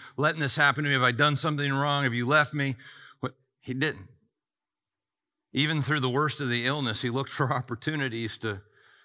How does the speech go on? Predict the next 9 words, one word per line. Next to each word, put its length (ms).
to, 360
uh, 200
to 80
stay 220
positive, 920
to 40
share 280
his 140
faith. 500